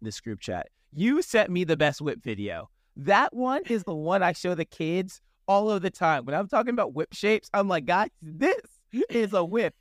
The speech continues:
That was the most <laughs> perfect. I was, I was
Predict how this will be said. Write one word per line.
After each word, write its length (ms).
That 180
was 140
the 180
most 440
<laughs> 440
perfect. 600
I 220
was, 400
I 140
was 260